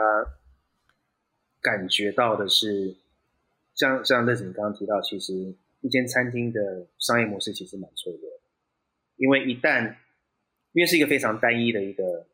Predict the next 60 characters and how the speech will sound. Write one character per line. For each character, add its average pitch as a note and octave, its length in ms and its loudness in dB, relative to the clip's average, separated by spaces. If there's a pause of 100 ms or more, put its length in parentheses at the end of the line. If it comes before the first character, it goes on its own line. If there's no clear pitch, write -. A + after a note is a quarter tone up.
一 A#2 100 -6
个， G#2 80 -4
一 G#2+ 140 -6
个 G#2+ 100 -2
体 G2+ 180 -14
验 F#2+ 160 -8
方 F#2 220 -8
式 F#2+ 200 0
嘛， F2 100 -14 (100)
就 A2 80 -8
是 G#2 160 -6
餐 B2 200 -2
厅 C3+ 120 0
我 A2+ 80 -2
们 G2+ 120 -8
提 G#2 200 -10
供 A2 200 -2
一 G#2+ 60 -6
个， G2 340 -6
一 A#2+ 100 -8
个 G#2 100 -4
空 G#2+ 260 -8
间， G#2 320 -6 (360)
然 G2+ 120 -6
后 A2+ 180 -2
有， F2+ 360 -6 (220)
有， F2+ 360 -8
有 A2+ 160 -6
食 A2 240 2
物 A#2+ 140 2
跟 G#2+ 160 -2
餐 A2 220 -6
点 F#2 160 -8
跟 G2 140 -10
酒 G2 180 -8
水 F2+ 360 -8
让 A2+ 180 0
客 B2 140 -2
人 G2 180 -4
来 - 80 -20 (140)
享 - 140 -14 (120)
用。 - 120 -10 (880)
那 C#3 220 2
一 C3 60 0
旦 B2+ 420 0 (200)
客 - 120 2
人 C3 100 4
没 B2 60 4
有 A#2+ 80 4
办 A#2+ 100 4
法 G#2 100 2
进 A#2+ 140 0
来 G2 120 0
享 F2+ 200 -4
用 G2 140 -6
的 F#2 80 -10
时 - 240 -4
候， F2 220 -6 (1120)
你 A2+ 200 -8
的 F#2+ 360 0